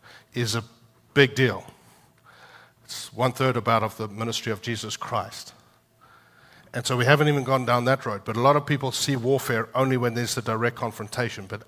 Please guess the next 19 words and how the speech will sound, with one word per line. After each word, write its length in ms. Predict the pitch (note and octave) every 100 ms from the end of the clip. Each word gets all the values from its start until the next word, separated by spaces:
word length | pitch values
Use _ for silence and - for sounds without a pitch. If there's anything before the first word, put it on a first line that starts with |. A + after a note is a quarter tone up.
| -
actually, 580 | F3 F3 - - G#2+ - - - -
it's 320 | - - -
here. 320 | D#3+ A2+ - -
It's 180 | A#2+ -
all 180 | - B2
day. 380 | B2 C3+ A#2+ F#2+ - - - -
It's 140 | -
not 140 | D3
that 180 | D3+ -
we 80 | B2
have 180 | A#2+ -
to 80 | A#2+
focus 520 | - F3 D#3+ C#3 -
on 120 | B2
it. 100 | A#2
We 80 | B2
focus 480 | A2 D3+ C#3+ C3 -
on 120 | A2+
him. 280 | - F3